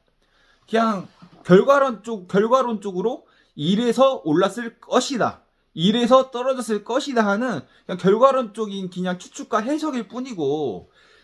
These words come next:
그 정보들, 그 정보들이 절대적으로 돈의 속성이 아니라는 거예요. 그래서 제가 이 영상을 찍는 이유는 그런 바보같이 우직하게 그렇게 돈, 돈을, 돈을 긁어 모으는 사람들을 위해서 영상을 찍는 거잖아요?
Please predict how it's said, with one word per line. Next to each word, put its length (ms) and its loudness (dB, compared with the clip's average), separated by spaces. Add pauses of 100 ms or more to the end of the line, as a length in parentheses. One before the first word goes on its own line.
(160)
그 160 0
정보들, 760 0
그 160 -6
정보들이 840 -4 (240)
절대적으로 680 -2
돈의 300 0
속성이 340 -4
아니라는 500 2
거예요. 380 0 (1400)
그래서 440 0
제가 260 0
이 140 0
영상을 320 0
찍는 320 -4
이유는 800 -4 (380)
그런 420 -2
바보같이 920 0
우직하게 680 -2
그렇게 460 -2 (420)
돈, 320 0
돈을, 320 0
돈을 380 2
긁어 340 2
모으는 400 0
사람들을 760 -4
위해서 340 -2
영상을 320 0
찍는 200 -6
거잖아요? 520 -4